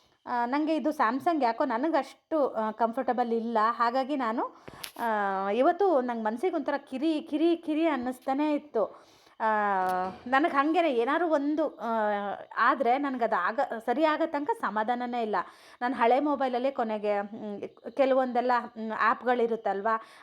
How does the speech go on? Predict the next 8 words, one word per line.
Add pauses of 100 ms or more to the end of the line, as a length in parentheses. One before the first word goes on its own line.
ಅದೆಲ್ಲ
ಆ್ಯಪ್‌ಗಳ್ನು
ಡಿಲೀಟ್
ಮಾಡ್ತಾ
ಹೋದೆ.
ಆಮೇಲೆ
ನನ್ನ
ಮೊಬೈಲು,